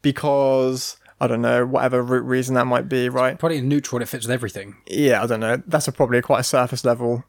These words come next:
Speaker 1: example I gave there. But, um, you can keep going until, I mean, like, you know, you can, usually you can do it with, with a kid and it'll come to, like, 'cause literally, like, particles do this thing, you know,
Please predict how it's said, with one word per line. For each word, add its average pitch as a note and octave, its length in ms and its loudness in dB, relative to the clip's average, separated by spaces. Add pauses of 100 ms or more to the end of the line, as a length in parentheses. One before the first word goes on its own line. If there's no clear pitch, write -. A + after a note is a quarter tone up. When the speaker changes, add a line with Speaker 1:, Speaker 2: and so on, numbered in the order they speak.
(200)
Speaker 1:
example B2+ 500 2
I B2+ 80 4
gave C3 280 0
there. C3+ 240 0 (540)
But, A#2+ 160 4
um, B2+ 380 0 (280)
you F3 140 2
can G#3+ 120 2
keep F#3 240 0
going C3+ 380 2
until, C3+ 540 0
I - 20 -2
mean, C#3 160 -2
like, C3 140 -8 (280)
you D#3+ 80 -4
know, A#2 80 -4
you D3 220 -8
can, D3+ 160 -4 (100)
usually D3+ 380 0
you A#2 80 0
can B2 80 -2
do A#2 120 0
it A#2 40 -2
with, A#2+ 140 -2
with B2+ 180 -4
a - 20 -2
kid B2 280 0
and A#2+ 80 0
it'll B2 100 0
come B2+ 180 -2
to, B2+ 80 -4
like, B2+ 200 0 (180)
'cause C3 300 0
literally, D3 640 2
like, C3+ 320 0
particles C#3 680 0
do C3+ 180 2
this B2+ 220 0
thing, B2 260 0
you B2+ 100 2
know, D3+ 160 2